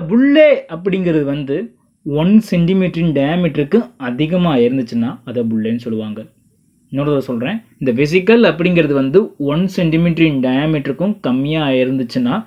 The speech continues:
அதை வெசிக்கல்னும், ஒன் சென்டிமீட்டரின் டயாமீட்டருக்கும் அதிகமா இருந்துச்சுன்னா அதை புல்லேனும் சொல்லுவாங்க. இந்த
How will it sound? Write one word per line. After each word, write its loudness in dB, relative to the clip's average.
அதை -6
வெசிக்கல்னும், 0
ஒன் 6
சென்டிமீட்டரின் 2
டயாமீட்டருக்கும் 0
அதிகமா 2
இருந்துச்சுன்னா -2
அதை 0
புல்லேனும் 0
சொல்லுவாங்க. -2
இந்த 4